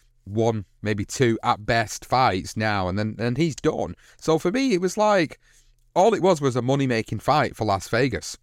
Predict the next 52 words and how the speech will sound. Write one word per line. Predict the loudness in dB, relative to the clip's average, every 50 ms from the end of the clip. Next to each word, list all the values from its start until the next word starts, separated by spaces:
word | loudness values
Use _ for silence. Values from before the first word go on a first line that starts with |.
| _
It | -6 -4 -2
was | -2 -2 -2
for | -2 0
Las | 2 2 2 2 2
Vegas | 2 2 2 2 0 -2 -2
to | -2 -2
make | -2 -2 -2 0
more | 0 2 2 2
money | 2 0 -2 -2 -4 -6 -8 _ -16 -20 _ _ _ _
because | -10 -6 -2 -2 -2 -2
these | -2 -4 -4 -4
are | -4
two | -2 0 2 2 2
names. | 0 0 -2 -2 -4 -6 -6 -8 -10 -12 -16 _ _ _ _ -10
There's | -4 0
arguably | 4 4 6 4 4 2 0 -2 -2 -2
still | 0 0 0 2 2
needle | 2 2 2 2 2 0
between | 0 -2 -6 -4 -2 -2 -2 -2 -2
them | -4 -4 -4
because | -6 -6 -4 -4 -6 -6 -6 -8
you | -8 -6 -4
talk | -2 0 0 0 0 0
about | -2 0 0
that | 0 -2 0
first | 0 0 2 2 2 0 0
fight | 0 0 2 2
and | 0 0
how | -4 -4 -4
Golovkin | -4 -4 -4 -4 -4 -4 -6 -6
should | -4 -2 -2
have | -2 0
won | 0 0 0 2
it, | 0 0 0
and, | -2 -4 -6 -10 -16 -20 -20 _ _ _ -6
you | -4 -2 0
know, | 0 2
if | 0 0 2
things | 2 2 2 2 0 0
would | 0
have | 0 0
gone | 0 0 0 0
the | 0 0
way | 2 2 2 2
they | 0 0 0
would | 0 0 0
have | 0 -2
gone, | -2 -2 0 -2 -4 -6 _ _ _ _ _
it | -6 -4 -2
would | 0 0 0 2 2
have | 0 0 2
been | 2 2 4 2 0 -2